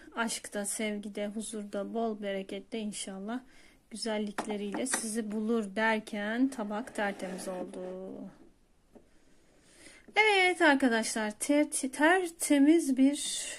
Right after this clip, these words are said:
e, tertemiz ka-, tabak, kalp diyecektim neredeyse.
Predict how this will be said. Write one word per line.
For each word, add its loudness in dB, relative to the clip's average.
e, -4
tertemiz 0
ka-, -10
tabak, -6
kalp -6
diyecektim 0
neredeyse. -2